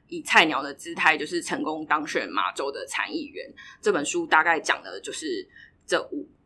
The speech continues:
他，他五大战役的这个故事。然后就是我觉得蛮感动的是，因为像他说，就像作者他自己说，就是这个故事，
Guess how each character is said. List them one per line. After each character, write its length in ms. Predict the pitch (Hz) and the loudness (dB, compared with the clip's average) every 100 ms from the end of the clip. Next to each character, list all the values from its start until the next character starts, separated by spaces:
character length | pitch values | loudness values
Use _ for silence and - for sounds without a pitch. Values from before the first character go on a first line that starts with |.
| _ | _
他， 260 | - 190 185 | 2 6 6
他 260 | - 214 | 6 6
五 180 | 214 180 - | 8 4 8
大 200 | 247 175 | 10 10
战 320 | - 165 185 | 8 2 0
役 60 | |
的 140 | 175 143 | -4 -4
这 120 | 170 | -2
个 140 | 143 | -4
故 260 | 127 175 107 | -2 -4 -2
事。 320 | - - 175 - _ _ _ | -6 -2 -4 -4 _ _ _
然 100 | 170 | 0
后 420 | 208 220 185 165 | 4 2 0 -6
就 100 | - | -6
是 140 | 247 277 | 0 4
我 160 | 180 | 4
觉 100 | 170 | 6
得 60 | 214 | 6
蛮 200 | 220 180 | 8 8
感 220 | 180 135 | 6 4
动 180 | 196 165 | 2 2
的 60 | 151 | 2
是， 240 | 202 175 | 0 2
因 80 | 185 | 2
为 80 | 226 | 4
像 240 | 262 202 | 4 4
他 140 | 202 | 2
说， 260 | 196 190 180 | 2 4 2
就 100 | 190 | 4
像 160 | 226 202 | 2 4
作 160 | 202 | 2
者 80 | 175 | 2
他 140 | - | -2
自 100 | - | -4
己 140 | 180 143 | -4 -6
说， 320 | - 156 139 | -6 -6 -6
就 140 | 185 | -6
是 120 | 196 202 | -6 -2
这 140 | 214 | 0
个 80 | 175 | 0
故 240 | 165 180 | 4 2
事， 360 | 170 - - - | 2 -6 -8 -10